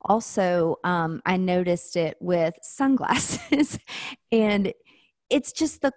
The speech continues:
quality of buying a brand product. People are like, "Oh, you're just paying for the brand." And it's like, no, there's a certain level of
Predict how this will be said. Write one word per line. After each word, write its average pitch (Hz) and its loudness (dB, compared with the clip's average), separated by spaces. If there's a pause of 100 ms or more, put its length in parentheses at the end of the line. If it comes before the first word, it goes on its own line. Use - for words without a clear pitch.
quality 311 -2 (120)
of 202 0
buying 226 2
a 214 2
brand 185 -4
product. 254 0
People 214 -4
are 202 -2
like, 185 0
"Oh, 214 2
you're 190 0
just 202 -8
paying 180 -4
for 170 -4
the 160 -6
brand." 175 -8 (360)
And 247 0
it's 247 -2
like, 254 0
no, 294 2
there's 269 -2
a 285 -6
certain 254 -4
level 220 2 (340)
of 190 2